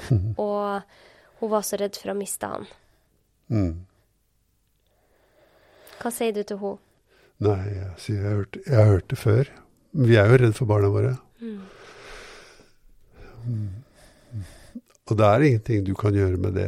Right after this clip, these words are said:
Speaker 1: som kommer til å være konstruktivt, annet enn å vende deg inn mot deg selv og din egen uro, og ta ansvar for den, i stedet for å være en, eh, en mamma som ikke slipper en atten-åring.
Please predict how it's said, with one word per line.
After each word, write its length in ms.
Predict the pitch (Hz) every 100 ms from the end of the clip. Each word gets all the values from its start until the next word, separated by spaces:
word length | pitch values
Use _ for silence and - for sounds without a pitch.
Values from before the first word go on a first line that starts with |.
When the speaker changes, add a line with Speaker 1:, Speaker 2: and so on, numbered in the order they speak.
| 101
Speaker 1:
som 160 | - 117
kommer 220 | 113 98
til 80 | 107
å 140 | 98 107
være 200 | 104 104
konstruktivt, 540 | 107 - 107 127 110
annet 320 | 123 98 90 110
enn 120 | 104
å 20 |
vende 220 | 104 92 95
deg 140 | 95
inn 60 | 92
mot 140 | 95 -
deg 140 | 92
selv 340 | - 101 107 - - _ -
og 160 | 110 101 107
din 160 | 107
egen 300 | 101 98 101
uro, 320 | 98 95 120 127 -
og 120 | 123
ta 100 | 120
ansvar 340 | 101 92 110 -
for 120 | 113
den, 180 | 110 107
i 120 | -
stedet 280 | - 107 95
for 100 | 110
å 40 | 101
være 240 | 98 95
en, 120 | 98 95 - - - - - - - _
eh, 380 | 127 107 110 120 147 117
en 120 | 110
mamma 380 | 110 98 98 104
som 220 | - 110
ikke 320 | 147 - -
slipper 340 | - - - 107
en 100 | 110
atten-åring. 540 | - - 95 104 117